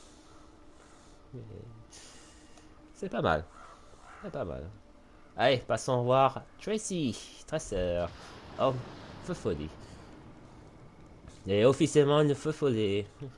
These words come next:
<laughs> Avec, euh, sa tête de, avec son cœur de citrouille à la place de son chrono. Et elle fait peur aussi. Bon, enfin. C'est pas mal. Pas mal.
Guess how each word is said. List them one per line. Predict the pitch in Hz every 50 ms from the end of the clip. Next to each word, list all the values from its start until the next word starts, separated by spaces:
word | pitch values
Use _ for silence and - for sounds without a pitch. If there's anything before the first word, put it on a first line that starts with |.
| 127 120 -
<laughs> | 127 120 - 117 - - - 117 - -
Avec, | - 98 104 110 110 -
euh, | 123 113 113 113
sa | - - 113 113
tête | - 120 117 113
de, | 113 117 120 117 113 110 110 113 - -
avec | 107 110 113 113
son | - 123 113
cœur | - - 131 127
de | 131
citrouille | 127 - 131 127 - - 123 120 117 113 110 110
à | 110
la | 107 110 110 -
place | - 101 104 -
de | 104
son | 101 - 107 95 98 95 95 92
chrono. | - - 104 101 98 107 - - - - - - - - - - - - - - - -
Et | 135 123 123 127 127 127 131 120 101 98 - - - - - - - - - -
elle | 120 117
fait | - 151
peur | - - 123 120 101 95
aussi. | 85 - - 82 78 - - - - - - - - - -
Bon, | 80
enfin. | 78 76 - - - 82 85 - - - - - - - - - - - - - - - - - - - - - - - - - - - - - - - - - - - - - - - - - - - - - - - - - - - - - - - - - - - - - - - - - - -
C'est | - 170
pas | - 170 151
mal. | 123 117 117 120 147 180 - - - - - - - - - - - - - - - - - - - - - - - - - - - - - - -
Pas | 101
mal. | 95 82 78 78 87 110